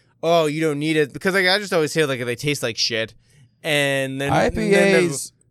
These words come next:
Speaker 2: are generally closer to, like, uh, like a Rolling Rock 'cause they're pale ales. Uh, what I P As are, are just Miller Lite and stuff. I mean, it's pretty much like water, but it's supposed to be a, like a lager.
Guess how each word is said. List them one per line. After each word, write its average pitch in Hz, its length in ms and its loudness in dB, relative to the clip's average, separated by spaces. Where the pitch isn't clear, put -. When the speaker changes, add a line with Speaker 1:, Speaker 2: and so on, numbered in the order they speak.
Speaker 2:
are 143 200 0
generally 151 680 0
closer 143 420 -4
to, 117 80 -4
like, 113 440 -6
uh, 107 500 -4
like 151 220 -4
a 147 60 -4
Rolling 151 340 2
Rock 107 180 -6
'cause 110 140 -8
they're 110 100 -8
pale 131 380 0
ales. 69 340 -8
Uh, 120 440 2
what 156 200 2
I 185 180 4
P 190 280 0
As 123 120 -2
are, 123 580 2
are 123 140 -4
just 131 320 -4
Miller 196 260 2
Lite 160 160 4
and 127 80 -6
stuff. 120 200 -4
I 110 120 -8
mean, 107 400 -10
it's - 320 -20
pretty 120 140 -12
much 90 160 -12
like 92 160 -10
water, 98 340 -4
but 107 140 -6
it's 107 120 -8
supposed 196 360 0
to 135 60 -12
be 131 100 -4
a, 110 80 -4
like 101 320 -8
a 98 60 -8
lager. 107 580 -2